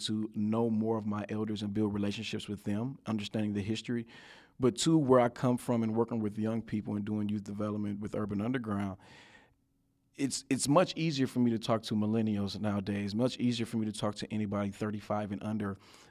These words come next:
um, because I understand the issues that they are facing.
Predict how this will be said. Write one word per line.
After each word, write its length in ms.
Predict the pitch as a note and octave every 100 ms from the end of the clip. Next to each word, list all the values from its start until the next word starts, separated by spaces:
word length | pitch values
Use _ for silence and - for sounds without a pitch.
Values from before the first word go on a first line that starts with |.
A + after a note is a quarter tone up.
| -
um, 160 | A2 A2+
because 340 | B2 C#3+ B2 -
I 180 | A#2+ A#2
understand 500 | A#2+ A2+ - A#2 G#2
the 100 | F#2+
issues 280 | G#2 A2+ G2+
that 160 | G2
they 100 | A#2
are 100 | G2+
facing. 560 | G2 - G#2+ - F#2+